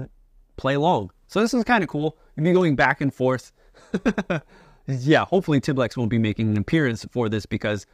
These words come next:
we want other people to be able to do these tricks as well. So,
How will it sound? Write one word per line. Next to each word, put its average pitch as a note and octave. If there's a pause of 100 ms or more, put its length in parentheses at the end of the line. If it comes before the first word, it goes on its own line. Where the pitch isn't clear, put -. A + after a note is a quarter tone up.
(160)
we D3+
want E3
other G3
people B2
to A#2
be B2+
able A2+
to A2
do A2+
these G#2+
tricks -
as G2
well. A2+ (500)
So, D3